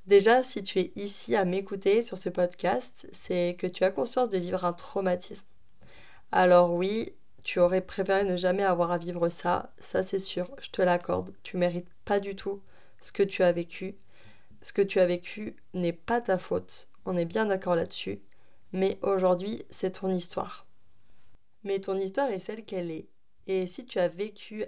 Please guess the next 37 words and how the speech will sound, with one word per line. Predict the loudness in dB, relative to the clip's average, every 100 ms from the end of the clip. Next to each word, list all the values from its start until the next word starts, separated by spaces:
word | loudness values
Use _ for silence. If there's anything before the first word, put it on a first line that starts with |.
| -6
un | -6 -2
événement | 0 -2 -2 -6 -8
qui | -10
a | -10
submergé | -10 -12 -8 -6 -6 -6 -6
ta | -8
capacité | -8 -8 -8 -10 -12 -8
à | -8
faire | -4 -8 -8
face | -8 -8 -6
à | -4
un |
moment | -4 -4 -6
donné | -6 -8 -6 -6 -6
ou | -8
sur | -14 -10 -6 -4
une | -4
longue | -6 -8 -8
période, | -8 -8 -4 -4 -6 -12 -20 -20 -12 -2
à | 0
cause | 0 -2
d'une | -6
dose | -4 -4 -4
de | -12
stress | -12 -10 -8 -8
beaucoup | -10 -12 -14
trop | -8 -6 -4
importante | -4 -4 -10 -8 -8 -8
pour | -2 -2
être | -2 -16 -20
traitée | -14 -12 -8 -8 -10 -14 -20 -4
par | -4 -4
ton | -8 -8
corps, | -8 -8 -10 -20 -20 -20 -20 -20 -20 -20 -20 -20 -20 -18
c'est | -10 -10 -6 -8
un |
fait. | -8 -16